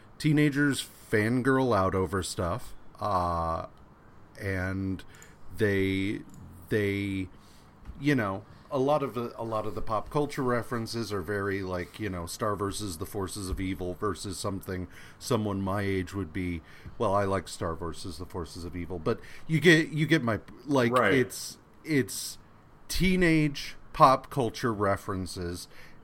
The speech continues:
Speaker 1: and so I get how that turns people off, but also, you're stupid, it's not for you. Uh, <laughs> so
Speaker 2: Yeah.
Speaker 1: the character stuff I, I really like in, in, uh,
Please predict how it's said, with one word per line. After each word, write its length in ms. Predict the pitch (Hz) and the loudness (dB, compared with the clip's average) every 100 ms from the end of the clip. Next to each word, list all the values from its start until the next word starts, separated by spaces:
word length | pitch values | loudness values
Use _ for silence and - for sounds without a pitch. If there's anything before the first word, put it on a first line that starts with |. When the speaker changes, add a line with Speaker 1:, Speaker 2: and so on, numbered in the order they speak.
| - - | -20 -10
Speaker 1:
and 420 | 131 120 120 120 - - | -4 -2 0 -2 -6 -10
so 260 | - 175 151 | 0 4 4
I 60 | |
get 280 | 123 160 156 | 4 6 6
how 180 | 151 139 | 6 6
that 180 | 131 - | 4 2
turns 320 | 139 123 123 | 2 2 0
people 340 | 135 117 107 | -2 0 4
off, 240 | 110 113 - | 4 4 2
but 140 | 113 | 2
also, 420 | 117 107 120 104 - - - | 2 2 2 2 -2 -14 -2
you're 160 | 123 117 | 0 0
stupid, 420 | - 127 - 113 | 4 2 4 0
it's 160 | 107 | 0
not 240 | 117 101 - | 0 0 0
for 300 | - 131 110 | 2 4 4
you. 240 | 95 82 76 - - - | 2 -2 -6 -18 -20 0
Uh, 500 | 127 135 127 123 127 - - - | 6 8 10 10 8 6 -2 -8
<laughs> 320 | - - - - | -14 -18 -20 -14
so 720 | - - 143 120 113 107 - | -6 2 6 8 8 6 2
Speaker 2:
Yeah. 340 | 143 - 82 - - - - - - | 4 6 4 0 -10 -16 -16 -14 -12
Speaker 1:
the 180 | 131 139 | 0 4
character 460 | 156 220 233 233 185 | 8 10 10 8 4
stuff 380 | - 165 143 - | 6 6 6 4
I, 180 | 135 127 - | 0 0 0
I 120 | 117 | 4
really 400 | 120 120 135 135 | 4 6 6 8
like 360 | 123 123 120 - - | 6 6 4 2 -4
in, 500 | 113 107 104 104 113 - | 0 0 0 -2 -4 -6
in, 440 | 110 104 107 107 | -4 -2 -2 -4
uh, 720 | 104 - 101 92 92 92 - | -6 -6 -4 -2 -2 -4 -8